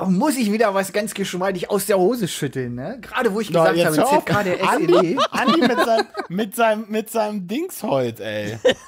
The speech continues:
Speaker 1: Ey, das
Speaker 2: Also,
Speaker 1: ist
Speaker 2: sowas ist
Speaker 1: Stromberg.
Speaker 2: dein,
Speaker 1: Hallo?
Speaker 2: dein komischer Penisfetisch heute, ey.
Speaker 1: Locker
Speaker 2: Voll
Speaker 1: durch die Hose
Speaker 2: Fixierung.
Speaker 1: atmen.
Speaker 2: Ja, ja, genau.
Speaker 1: Bernd Stromberg, ja?
Speaker 2: Ja, ja.
Speaker 1: Kollege.
Speaker 2: Schon klar.
Speaker 1: Alles Zitate hier, alles Zitate.
Speaker 2: Ja, Moment,
Speaker 1: Ja, wo
Speaker 2: und
Speaker 1: ich
Speaker 2: aus
Speaker 1: gerade
Speaker 2: der Ho-,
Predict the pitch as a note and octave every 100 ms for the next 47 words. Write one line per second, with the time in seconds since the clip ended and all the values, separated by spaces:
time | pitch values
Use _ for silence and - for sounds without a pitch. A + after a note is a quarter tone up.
0 | B4 - D3 G3+ - F#3+ A3+ A3 A#3 G#3+
1 | E3 C#3 C4 - A2 B2+ D3 G3 G3+ C4
2 | E4 A3+ G#3+ D#4 C4 E4 - F3+ D3+ C#3
3 | C3+ - C3 A#2+ A#2+ G#2+ G#2 G#2 G#2+ -
4 | - - - G#2+ - B2 D#3 - C4 E3+
5 | - - D3+ G3+ - G3+ F#3+ C4 C4 E3
6 | D3+ B2+ A#2+ A2 G#2+ _ C3 D3 C#3+ D#3+
7 | B2+ D3 A2+ E3 G#2 - _ B2 A2+ G3
8 | C4+ B3+ - G3 B3 G#3+ C3+ A2+ - _
9 | _ B2 C#3+ A3+ B2 A#2+ A2+ G#2 G2 F#2+
10 | - C3+ C3 A#2+ A2+ G#2+ F2+ - - A3
11 | - - E3+ F3 D#3+ D#3 B2 G#2+ - E3+
12 | E3 D3+ - B2+ B2 A2 - A#2 _ _
13 | _ A2+ C#3+ E3 E3 F#3 - C4+ C3+ G3+
14 | F#3